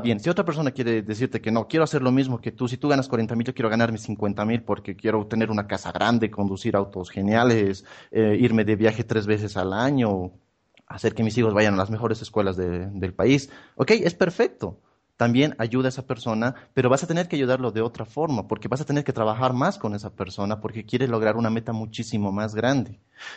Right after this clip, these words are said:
Ningún porqué es malo, te lo repito. Solo son diferentes, y para tener que trabajar con esas personas vas a tener que hacerlo de forma diferente. Así que tu capacitación tiene que ser lo más efectiva posible para cada persona. En algún momento, eh, escuchábamos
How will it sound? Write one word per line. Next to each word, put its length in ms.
Ningún 360
porqué 260
es 100
malo, 340
te 160
lo 80
repito. 440
Solo 540
son 320
diferentes, 720
y 100
para 220
tener 280
que 60
trabajar 360
con 140
esas 160
personas 420
vas 140
a 40
tener 240
que 60
hacerlo 300
de 100
forma 320
diferente. 460
Así 180
que 100
tu 140
capacitación 880
tiene 220
que 80
ser 160
lo 100
más 220
efectiva 440
posible 440
para 320
cada 300
persona. 480
En 240
algún 160
momento, 540
eh, 260
escuchábamos 720